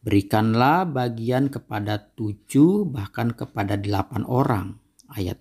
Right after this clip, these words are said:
yang kedua. "Lalu taburkanlah benihmu pagi-pagi hari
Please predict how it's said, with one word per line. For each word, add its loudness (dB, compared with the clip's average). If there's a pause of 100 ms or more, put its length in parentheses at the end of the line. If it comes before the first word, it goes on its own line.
yang -10
kedua. -14 (1040)
"Lalu 2
taburkanlah 2
benihmu 2
pagi-pagi -2
hari 0